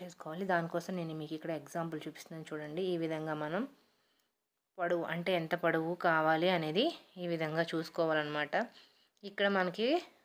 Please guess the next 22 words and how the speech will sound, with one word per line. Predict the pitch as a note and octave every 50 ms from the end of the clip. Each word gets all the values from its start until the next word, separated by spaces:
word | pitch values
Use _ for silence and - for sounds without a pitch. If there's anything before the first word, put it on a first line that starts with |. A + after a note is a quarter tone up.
| _ _ _ _ _ _ F#3+
సరిపోయేంత | F3+ F3 - F#3 F#3 F3+ F3 F3+ F3+ F#3 -
పొడవు | F3+ F3 F3 F3 F3
వస్తే | E3+ - - - - B3 E4 - - - - - _ _ _ _ _ - F3+
ఓకే, | F3 - - D3 D#3+ - - F3
లేదు | F#3 F#3+ F#3 F3 G3+ A#3+ A3 - - - _ _ - F#3+ F#3+
ఇది | F3 F3+ F3+ F3
ఎక్కువైపోతుందంటే | F3 - F#3 F3+ F3 F3 F3+ F3 E3+ - D#3+ E3 E3 D#3+ D#3 D3+ D#3+ D3+ D3+
మీరు | F3 A3 A#3+ G#3
అడ్డంగా | D3+ C#3 D3+ D#3 D#3+ D#3+ D#3 D3
కూడా | D3 D3 F#3 F#3 D#3+
వేసుకోవచ్చు. | C#3+ - - - D3+ C#3+ C#3+ - - G3+ G#3 F#3+
నేను | E3+ D#3+ D#3 D#3
ఇక్కడ | - D3+ D3+ -
చూడండి, | D#3 D3+ D#3 D#3 D#3 E3 A3 C#4 C#4 - _ _ _ _ _ _ _ _ _ _ _ _ _ _ _ _ _ _ _ _ _ _ _ _ _ _ _ _ _ _ _ _ _ _ _ _ _ _ _ _ _ _ _ _ _ _ _ _ _ _ _ _ _ _ _ _ _ _ _ - D#3+ - - G3
ఈ | F#3 F3+
విధంగా | E3+ D#3+ D#3+ D#3 D#3+ D#3+ F3 G#3+ C4+ E4+ F4 - - - - - - _ _ _ _ -
ఫోల్డింగ్ | - F#3+ F3+ F3 F3 F3 E3+ D#3+
వేసుకున్నాను. | D#3 C#3+ - - - D#3 D3+ D3+ D3+ D3+ F3 G#3+ D4 E4+ - - _ _ _ _ _ _ _ -
ఇలా | F3 F3 G3 B3 C4+ - -
ఫోర్ | F#3+ F#3 F#3 F3+ -
ఫోల్డింగ్స్ | F3+ F3 F3 F3 F3 F3 E3+ - E3
అన్నమాట. | D3+ D3+ D3 C#3+ D3 -